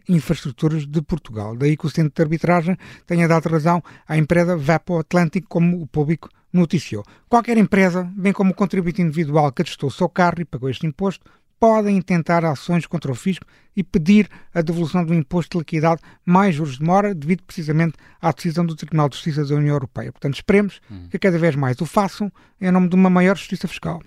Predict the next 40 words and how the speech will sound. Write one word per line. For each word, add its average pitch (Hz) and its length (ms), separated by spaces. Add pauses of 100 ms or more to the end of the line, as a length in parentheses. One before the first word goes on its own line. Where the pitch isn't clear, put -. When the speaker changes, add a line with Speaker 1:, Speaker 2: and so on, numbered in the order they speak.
(340)
Speaker 2:
E 143 180
a 151 80
investigação 151 520
à 147 60
tap, 107 340
aberta 110 440
pelo 117 200
tciap, 107 500
ainda 123 180
não 120 120
está 127 200
clara 131 300
esta 120 160
semana. 151 380
Porquê 135 260
é 139 40
que - 120
ainda 143 140
está 139 240
de 131 100
olhos 110 160
vendados, 95 380
Luís? 92 180
Speaker 1:
Porque 254 240
não 269 100
é 254 120
certo - 440
que - 80
seja 185 200
uma 185 100
investigação 170 560
que 165 80
vá 170 100
chegar 156 300
a 143 40
bom 139 140
porto. - 380 (240)
É 196 80
importante 180 400
começar 165 400